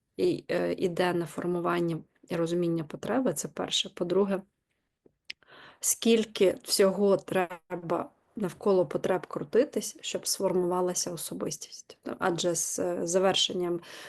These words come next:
е, з, ну, з цим двадцять з хвостиком завершується формування особистості. І воно все навколо того, не тільки як ти там вчишся, ще щось, а базою є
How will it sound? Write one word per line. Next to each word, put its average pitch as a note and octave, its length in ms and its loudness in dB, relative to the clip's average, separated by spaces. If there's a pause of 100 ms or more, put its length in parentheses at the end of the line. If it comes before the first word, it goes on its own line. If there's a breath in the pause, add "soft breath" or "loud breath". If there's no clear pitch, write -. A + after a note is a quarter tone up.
(500 loud breath)
е, F#3 160 0
з, F3 60 -6
ну, F#3+ 280 0
з - 80 -2
цим E3+ 220 0
двадцять F3+ 400 2
з - 60 -2
хвостиком B3 560 0
завершується G3+ 560 0
формування F#3 600 -2
особистості. - 800 -6
І F3+ 100 -4
воно F#3 280 2
все A#3 500 2 (160)
навколо F3+ 640 0
того, F3+ 380 -2
не F#3 100 0
тільки - 340 0
як G3+ 240 2
ти D#3 100 -6
там F3+ 180 -6
вчишся, B3+ 520 2
ще A3 260 6
щось, - 260 -6 (420 loud breath)
а F#3 100 2
базою G3+ 600 4
є G3 340 -2